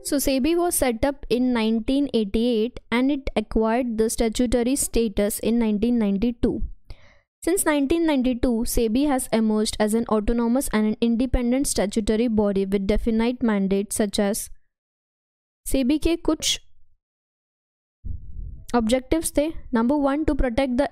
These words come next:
interest of investors in securities, to promote the development of security market। पहले तो इन्वेस्टर का इंटरेस्ट प्रोटेक्ट करना,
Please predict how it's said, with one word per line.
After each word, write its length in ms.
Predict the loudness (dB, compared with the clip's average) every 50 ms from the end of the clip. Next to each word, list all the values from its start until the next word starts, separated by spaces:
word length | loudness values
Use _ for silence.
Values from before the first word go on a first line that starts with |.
| 0 -2
interest 380 | 0 0 0 0 0 0 0
of 160 | 0 0 0 0 0 0
investors 600 | 0 2 0 0 0 -2 0 0 0 0 0 0 0 0
in 80 | 2 2 2
securities, 640 | 0 2 2 0 0 0 0 0 0 0 0 -2 -4 -8 -10 -16 -20 -20 -20 -20 -20 _ _ _ -2
to 60 | 0
promote 420 | 2 2 2 2 2 2 2 2 2
the 80 | 2 2 2
development 560 | 2 2 2 0 2 2 0 0 2 0 0
of 100 | 0 0 0
security 440 | 0 2 2 2 2 2 2 2 2 2 2
market। 360 | 0 0 0 0 -2 -2 -2 -6 -10 -12 -20 -20 -20 -8 -2
पहले 180 | 0 0 0 2
तो 140 | 0 0 0 0
इन्वेस्टर 460 | 0 2 2 0 0 0 -2 0 0
का 100 | 2 2 2 2
इंटरेस्ट 360 | 0 0 0 0 0 0 0
प्रोटेक्ट 400 | 0 0 0 2 0 0 0 0
करना, 360 | 0 0 2 2 0 0 -2